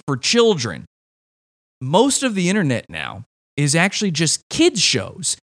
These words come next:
Everything online is a kids show, even if you don't realize it's a kids show. Somehow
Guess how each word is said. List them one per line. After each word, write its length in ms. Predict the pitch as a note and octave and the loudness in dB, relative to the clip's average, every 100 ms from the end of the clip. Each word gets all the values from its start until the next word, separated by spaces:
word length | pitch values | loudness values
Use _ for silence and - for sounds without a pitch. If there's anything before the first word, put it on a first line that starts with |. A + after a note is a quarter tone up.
| _ | _
Everything 640 | D4 F4 F4+ D#4+ D#4 C#4 | 0 2 2 0 0 0
online 480 | C4 A#3+ C4+ C#4+ B3+ | 0 0 0 0 0
is 100 | G3 | 0
a 60 | F#3+ | -2
kids 320 | - E4 D4 | 0 -2 0
show, 280 | - D3+ A#2+ _ - | 0 0 -2 _ -4
even 220 | D#4 F4+ | -2 0
if 80 | E4+ | 0
you 80 | D#4+ | 2
don't 320 | B3+ C3+ D3 | 0 -2 -2
realize 600 | D4 F#4 C4+ D3+ C3 B2+ | 0 2 2 2 2 -2
it's 140 | B2 | -4
a 40 | B2+ | -4
kids 300 | D3 C#3 A#2 | 0 0 0
show. 300 | - A2+ G2+ _ - | -2 -4 -6 _ -4
Somehow 640 | D4+ F4+ D4 C4+ C4 | 0 0 -2 0 2